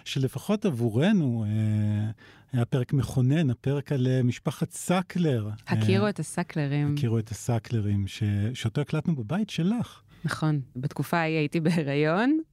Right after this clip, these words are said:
Speaker 2: וישבנו, אה, בחדר עם מכשיר הקלטה ומיקרופונים, והרגשנו נורא מגניבים שאנחנו מקליטים פרק מהבית.
Speaker 1: כי עבדנו מהבית, ומי עשה כאלה דברים אז?
Speaker 2: בדיוק, זה היה רגע לפני הקורונה,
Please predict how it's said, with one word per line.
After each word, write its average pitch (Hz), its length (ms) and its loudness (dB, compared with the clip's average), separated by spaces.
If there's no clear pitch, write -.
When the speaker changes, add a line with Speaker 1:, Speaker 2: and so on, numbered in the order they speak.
Speaker 2:
וישבנו, 151 1120 2
אה, 196 260 4
בחדר 151 340 0
עם 147 120 4
מכשיר 165 260 0
הקלטה 175 540 0
ומיקרופונים, 143 680 2
והרגשנו 139 420 0
נורא 190 220 2
מגניבים 240 640 4
שאנחנו 151 380 0
מקליטים 156 400 2
פרק 165 260 0
מהבית. 165 720 2
Speaker 1:
כי 151 160 -2
עבדנו 147 480 2
מהבית, 143 560 0
ומי 127 240 4
עשה 180 280 -2
כאלה 165 220 -2
דברים 127 460 -2
אז? 101 180 -4
Speaker 2:
בדיוק, 151 380 0
זה - 100 0
היה 147 140 4
רגע 151 180 2
לפני 151 260 2
הקורונה, 185 580 2